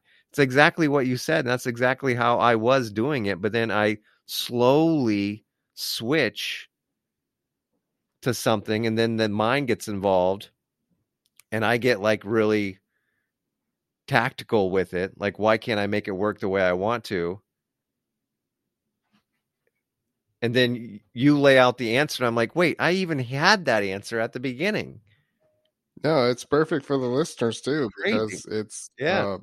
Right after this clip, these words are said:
Speaker 2: all the things that you would go through on this path, meditation, roadblocks, um, regular guys like me and you.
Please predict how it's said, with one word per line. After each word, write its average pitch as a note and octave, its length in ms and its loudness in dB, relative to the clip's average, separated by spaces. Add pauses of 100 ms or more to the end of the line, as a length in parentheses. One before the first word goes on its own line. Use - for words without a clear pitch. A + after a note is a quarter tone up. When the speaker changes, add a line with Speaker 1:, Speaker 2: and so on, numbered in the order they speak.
(1400)
Speaker 2:
all B2+ 340 4
the B2+ 200 0 (400)
things A#2+ 380 0
that A2 160 -2
you G#2 140 -10
would G2+ 140 -10
go G#2+ 260 -4
through G2 300 -6
on F#2+ 100 -6
this F#2 180 -8
path, G#2+ 600 -4
meditation, G2+ 960 -6 (640)
roadblocks, G2 920 -6 (680)
um, D#2 480 -14 (500)
regular A#2+ 560 4
guys G#2+ 520 -2
like F#2+ 240 -6 (180)
me G#2+ 180 -8
and G#2 180 -6
you. A2+ 320 -4